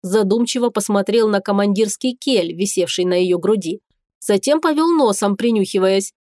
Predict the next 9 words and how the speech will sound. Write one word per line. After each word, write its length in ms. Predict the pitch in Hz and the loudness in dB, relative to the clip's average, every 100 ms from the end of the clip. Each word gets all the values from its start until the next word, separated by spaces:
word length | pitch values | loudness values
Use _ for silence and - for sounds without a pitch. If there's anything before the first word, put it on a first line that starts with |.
| _ | _
нахмурился 840 | 226 196 196 196 262 185 - 156 175 _ _ | -2 -2 0 0 2 0 -2 -6 -8 _ _
и, 140 | 240 240 | 0 2
резко 340 | 285 262 220 | 2 0 -2
сорвав 400 | 202 214 226 214 | 0 0 0 -2
цепочку 520 | - 202 302 311 - | -2 -2 -2 -4 -4
с 80 | 180 | 0
белой 260 | 202 214 208 | 2 2 2
шеи, 300 | - 240 220 | 0 0 0
прошипел: 640 | 220 - 277 202 180 | -4 -6 -6 -4 -6